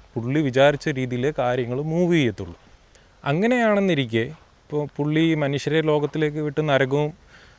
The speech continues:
സ്വർഗവുമൊക്കെ സൃഷ്ടിച്ചിരിക്കുന്നത് മനുഷ്യർ എങ്ങനെ ജീവിക്കുന്നു അതിനനുസരിച്ച് അവർക്ക് ശിക്ഷ കൊടുക്കാൻ, അല്ലെങ്കിൽ അവരെ സ്വർഗത്തിൽ വിടാൻ.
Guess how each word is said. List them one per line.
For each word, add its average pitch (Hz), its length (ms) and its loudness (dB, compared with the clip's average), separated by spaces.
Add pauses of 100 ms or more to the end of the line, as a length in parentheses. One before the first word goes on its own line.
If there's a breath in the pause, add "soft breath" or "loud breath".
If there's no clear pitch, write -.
സ്വർഗവുമൊക്കെ 147 640 0
സൃഷ്ടിച്ചിരിക്കുന്നത് 151 1080 -2 (600 loud breath)
മനുഷ്യർ 170 480 0 (160)
എങ്ങനെ 170 300 0
ജീവിക്കുന്നു 165 520 -2
അതിനനുസരിച്ച് 170 1000 -2 (180)
അവർക്ക് 175 320 -2
ശിക്ഷ - 300 -6
കൊടുക്കാൻ, 151 420 0 (100)
അല്ലെങ്കിൽ 139 380 -2
അവരെ 151 240 0
സ്വർഗത്തിൽ 139 520 -2
വിടാൻ. 117 200 -2